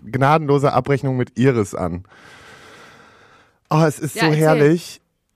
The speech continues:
Speaker 1: Ja, also die beiden, äh, fucken sich ja andauernd über die Storys ab und erst hat Peter sich ja noch ein bisschen zurückgehalten und jetzt ist es aber so, dass Iris, ähm, äh, wohl immer mehr an seine persönlichen Gegenstände geht und der Streit liegt momentan da,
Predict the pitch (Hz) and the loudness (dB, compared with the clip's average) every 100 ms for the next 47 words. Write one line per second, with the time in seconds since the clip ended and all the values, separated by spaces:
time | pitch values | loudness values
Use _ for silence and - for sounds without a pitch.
0 | _ 165 151 131 156 156 139 147 127 151 | _ 6 6 6 4 4 2 -6 2 2
1 | 170 185 180 95 151 151 147 139 139 - | 2 -2 -8 -4 0 2 2 0 -4 -4
2 | 170 170 156 165 160 147 165 165 156 147 | -4 -4 -10 -6 -4 -2 0 0 0 -4
3 | 147 135 - 165 196 - - 208 - 143 | -4 -4 -2 0 -2 -4 -2 -2 -4 -4
4 | 147 113 160 165 156 151 160 170 143 147 | -4 -2 -2 -2 -6 -6 -6 -6 -6 -8
5 | 147 139 147 151 135 143 160 180 160 165 | -8 -8 -8 -10 -8 -8 -4 -4 0 0
6 | 175 180 180 135 143 147 165 165 151 147 | 0 -6 -10 -8 -4 -4 -4 -10 -6 -4
7 | 143 135 156 147 131 _ 170 202 135 139 | -2 -4 -2 -2 -4 _ 0 2 2 0
8 | 160 - - - 139 139 139 139 139 139 | -2 -8 -10 -2 2 2 0 -6 -8 -8
9 | 139 - _ - - - _ - 113 - | -10 -14 _ -20 -20 -20 _ -16 -16 -18
10 | _ _ 113 143 147 156 - - 160 175 | _ _ -12 0 2 4 2 -2 0 2
11 | 147 143 151 135 131 131 117 143 123 143 | 0 0 0 0 -4 -4 -4 -6 -2 -4
12 | 139 131 127 151 175 - 170 170 156 165 | -4 -6 -4 -6 -6 -4 -4 -4 -4 -6
13 | 139 135 135 - 139 151 - 139 - 139 | -4 -6 -6 -2 -2 -2 -6 -12 -10 -10
14 | 131 131 131 120 127 127 147 | -10 -10 -10 -8 -4 -4 -4